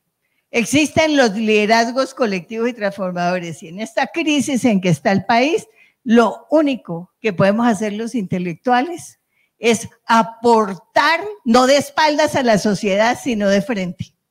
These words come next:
Y que lo que digamos, nos metamos, nos metamos a construir nación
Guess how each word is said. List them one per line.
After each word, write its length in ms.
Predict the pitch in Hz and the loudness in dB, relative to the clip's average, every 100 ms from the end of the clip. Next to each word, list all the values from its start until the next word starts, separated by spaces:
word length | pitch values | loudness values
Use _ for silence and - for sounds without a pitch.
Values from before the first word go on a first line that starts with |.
| _ _ _ _ _ _ _ _ _ | _ _ _ _ _ _ _ _ _
Y 180 | 277 226 | -10 -6
que 140 | 277 | -4
lo 140 | 240 214 | -4 -4
que 120 | 233 | -4
digamos, 520 | 214 226 262 330 339 | -2 -2 -2 -4 -4
nos 160 | 294 247 | 0 2
metamos, 680 | 233 226 302 440 349 - _ _ _ _ - | 2 0 -8 -12 -14 -16 _ _ _ _ -4
nos 140 | 247 | 0
metamos 640 | 254 247 302 440 381 220 _ _ _ | 0 -2 -12 -12 -20 -20 _ _ _
a 160 | - 233 | -2 0
construir 640 | 262 220 - 214 220 247 | 2 0 -2 -2 0 0
nación 580 | 254 277 262 - 320 330 | 0 -2 -2 -4 -2 0